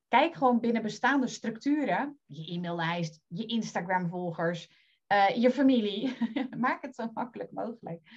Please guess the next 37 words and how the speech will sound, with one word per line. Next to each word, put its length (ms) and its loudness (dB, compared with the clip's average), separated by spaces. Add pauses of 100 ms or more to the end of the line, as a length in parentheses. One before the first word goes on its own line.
(400)
En 180 0
zorg 600 0 (360)
dat 160 -8
je 80 -8
die 120 -6
mensen 320 -8
vraagt 540 -10
om 180 0
je 180 -2
community 540 -8
te 100 -12
vormen. 500 -6 (580)
En, 580 2
eh, 120 -6
drie 640 2
zou 300 2
ik 220 -4
altijd 440 4
dus, 260 -16
nou 160 -2
ja, 60 -4
dan 160 -12
kom 140 -8
ik 60 -8
weer 140 -4
terug 220 -10
op 80 -12
wat 140 -4
ik 80 -6
al 100 -2
eerder 240 -4
heb 140 -4
gezegd, 540 -6 (500)
zorg 540 0
voor 240 -6
waarde. 520 2 (340)
Hè, 180 -4